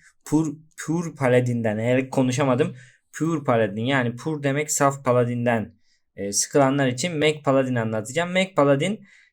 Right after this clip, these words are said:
bir önceki expansion'larda çok çok güzeldi arkadaşlar, oynanabiliyordu. Şu anda oynanabilir düzeyde, nereden biliyorum? Çünkü dereceli maçlarda, yani ben Elmas dörtte, üçte oynuyorum. Orada Meg Paladin'e rastladım. Meg Paladin gayet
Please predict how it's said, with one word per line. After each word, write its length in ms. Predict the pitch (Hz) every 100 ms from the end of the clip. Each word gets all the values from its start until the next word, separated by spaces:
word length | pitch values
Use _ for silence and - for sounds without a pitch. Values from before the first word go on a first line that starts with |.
| -
bir 180 | 160 190
önceki 680 | 175 156 143 131 117 - -
expansion'larda 960 | 123 123 - 139 139 139 135 131 151 208
çok 280 | - 180 -
çok 260 | 165 156
güzeldi 360 | 127 120 113 110
arkadaşlar, 520 | 110 120 120 117 170
oynanabiliyordu. 760 | 156 139 139 135 131 131 127 190
Şu 200 | - 170
anda 280 | 190 185 165
oynanabilir 600 | 156 160 165 160 185 175
düzeyde, 460 | 160 160 156 175
nereden 380 | 160 160 180 180
biliyorum? 400 | 160 151 143 139
Çünkü 400 | - 160 135 113 - - - _ -
dereceli 520 | 135 135 151 165 202
maçlarda, 560 | 180 135 - 117 107
yani 380 | 110 117 113 110
ben 220 | 127 127
Elmas 600 | 123 98 123 131 123 -
dörtte, 380 | 131 127 123 117
üçte 300 | 113 - -
oynuyorum. 520 | 135 131 123 123 156 -
Orada 540 | 147 143 127 151 - _ -
Meg 220 | 135 135
Paladin'e 520 | 139 135 127 120 107
rastladım. 520 | 113 147 - 143 156 160
Meg 220 | 175 -
Paladin 380 | 160 147 139 147
gayet 460 | 151 131 151 -